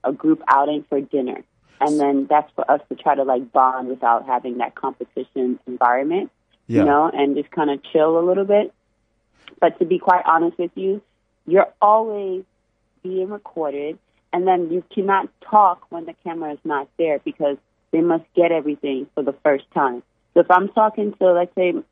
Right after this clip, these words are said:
Speaker 1: my girl in the house is, like, Tiana and Nyjah,
Speaker 2: Mm-hmm.
Speaker 1: if I'm talking to them off camera, why would I ask you the same question or ask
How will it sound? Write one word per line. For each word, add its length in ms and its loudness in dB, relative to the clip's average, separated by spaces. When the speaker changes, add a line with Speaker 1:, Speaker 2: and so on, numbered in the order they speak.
Speaker 1:
my 160 0
girl 240 2
in 80 -4
the 100 -6
house 300 -2
is, 100 -10
like, 140 -4
Tiana 540 0
and 120 -4
Nyjah, 480 -4
Speaker 2:
Mm-hmm. 180 -8
Speaker 1:
if 80 -2
I'm 160 0
talking 360 2
to 80 -10
them 200 -2
off 180 2
camera, 420 -6
why 140 4
would 120 2
I 140 0
ask 220 -6
you 120 -16
the 120 -12
same 200 -6
question 640 -4
or 140 0
ask 200 -2